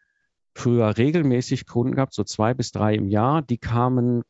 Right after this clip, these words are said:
mir quasi durch den Monitor auf den Schreibtisch geplumpst und sagten so, „Herr Pfingsten, können wir bis heute Abend ein Lastenheft haben?“ Und da habe ich gesagt, „Ja gut, also ich kann jetzt nicht hexen, aber wir können zaubern, wir können den Starttermin im Kalender bei mir nach vorne ziehen.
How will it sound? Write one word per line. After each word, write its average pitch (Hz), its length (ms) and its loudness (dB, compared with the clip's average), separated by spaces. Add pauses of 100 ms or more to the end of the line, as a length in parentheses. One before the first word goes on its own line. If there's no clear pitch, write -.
mir 117 140 0
quasi 117 400 -2
durch 120 240 -2
den 110 140 0
Monitor 120 480 0
auf 107 140 -4
den 107 60 -6
Schreibtisch - 420 -4
geplumpst 139 440 -4
und 113 60 -2
sagten 117 260 -4
so, 120 120 0
„Herr 147 200 2
Pfingsten, - 360 -4
können 160 140 0
wir 151 60 -2
bis - 140 -6
heute 147 200 0
Abend 139 220 0
ein 95 40 -4
Lastenheft 107 580 -4
haben?“ 82 200 -4
Und - 60 -18 (760)
da 82 60 -6
habe 80 80 -4
ich 92 60 -12
gesagt, 87 220 -4
„Ja 90 260 0
gut, 95 220 -4
also 85 120 -4
ich 80 120 -10
kann 101 140 -2
jetzt 92 180 -2
nicht 87 140 -8
hexen, 151 400 0
aber 92 220 0
wir 98 60 -6
können 90 220 -4
zaubern, 135 360 0
wir 113 80 -2
können 117 220 -2
den 101 120 0
Starttermin 127 640 0
im 120 100 -4
Kalender 107 380 0
bei 120 140 2
mir 131 140 2
nach 127 140 0
vorne 107 260 0
ziehen. 80 260 -6